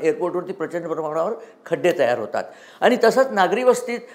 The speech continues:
व्हॅक्यूम बॉम्ब आणि क्लस्टर बॉम्ब वापरले तर अपरिमित जनहानी होते आणि ही नागरी वस्तीतली हानी आहे, लक्षात ठेवा. हॉस्पिटलमध्ये वापरलं तर हॉस्पिटलमधले डॉक्टर, पेशंट, नर्सेस सगळे एकदम मरून जातात. तेव्हा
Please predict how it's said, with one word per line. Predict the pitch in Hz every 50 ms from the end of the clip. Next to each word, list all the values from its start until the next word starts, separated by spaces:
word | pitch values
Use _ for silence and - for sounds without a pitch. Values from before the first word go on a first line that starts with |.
| - _ -
व्हॅक्यूम | - - 165 170 - - - 262 247 240
बॉम्ब | 220 233 220 220 220 220
आणि | 220 220
क्लस्टर | 220 - - - - 202
बॉम्ब | 196 190 190 190 185 180
वापरले | 165 156 156 170 165 165 175 170
तर | 175 - - - -
अपरिमित | 185 208 202 - 202 180 180 175 180 190 185 185 - - -
जनहानी | 139 143 139 151 156 156 147 147 147 147 165 - 139 120
होते | 120 120 - 113 101 92 - - _ _ _ _ _ _ _ _ _ -
आणि | - 147 160
ही | 160 170 190 202
नागरी | 190 143 120 113 117 147 147 196 196
वस्तीतली | 160 151 - - - 139 - 127 143
हानी | 135 113 113 117 127
आहे, | 117 117
लक्षात | 113 110 - - 135 123
ठेवा. | - - 131 104 98
हॉस्पिटलमध्ये | 107 117 - - 170 156 165 170 165 170 156 170 160
वापरलं | 151 139 - - 151 165 -
तर | - 160
हॉस्पिटलमधले | 135 113 - - 151 156 151 151 151 147 160 175
डॉक्टर, | 156 120 120 123 - - - 156 165
पेशंट, | 180 - 143 131 - - - 156 170 151
नर्सेस | 139 131 123 113 - 107 - - - - - _ _ - -
सगळे | 185 - 160 220 247
एकदम | 220 190 156 151 208 185
मरून | 160 151 143 131 131
जातात. | 110 95 - - - - - _ _ _ _ _ _ _ _ - - _ -
तेव्हा | 196 202 208 262 262